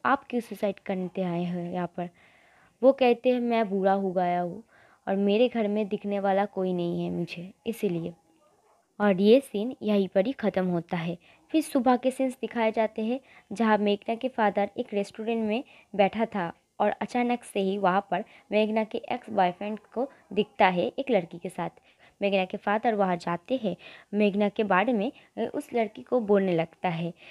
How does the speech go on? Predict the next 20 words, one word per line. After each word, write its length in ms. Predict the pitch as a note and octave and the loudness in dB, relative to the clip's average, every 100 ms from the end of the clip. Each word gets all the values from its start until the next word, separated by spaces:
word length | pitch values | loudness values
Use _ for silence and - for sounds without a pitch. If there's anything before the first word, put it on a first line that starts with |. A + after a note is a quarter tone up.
| - - | -20 -4
और 180 | G#3 A3+ | 0 2
वहाँ 260 | G#3 A3 A#3 | 2 2 2
पर 120 | G#3 | 0
एक 120 | A3+ G#3 | 0 -4
बहुत 480 | F3 F#3 F3+ G#3+ - | -8 -4 0 0 0
बड़े 160 | F#3+ A3+ | 0 0
ड्रामा 360 | G3+ F3+ F3+ | 2 2 2
इशू 260 | E3+ F3 C#4+ | -2 -4 -6
कर 240 | - F3 | -2 -2
दिया 240 | D#3+ E3 F3 | -2 -2 -4
था। 280 | - F3+ F#3 _ _ _ _ _ | -6 -14 -14 _ _ _ _ _
ड्रामा 340 | F3 F#3 F#3 G#3+ | -2 -2 0 -2
नहीं, 360 | F#3 A3+ C#4+ | -2 -4 -4
ये 60 | G3+ | -4
सच्ची 400 | - G#3 - B3 | -6 -8 -8 -4
बात 340 | G3+ E3 - | -2 -2 -4
है, 120 | G3 C#4 _ _ _ _ | -8 -8 _ _ _ _
क्यों 140 | - A#3 | -4 0
करेगा 380 | G#3 E3 E3 D#3+ | 2 2 0 -2
ऐसा? 300 | D#3+ F3 | -6 -14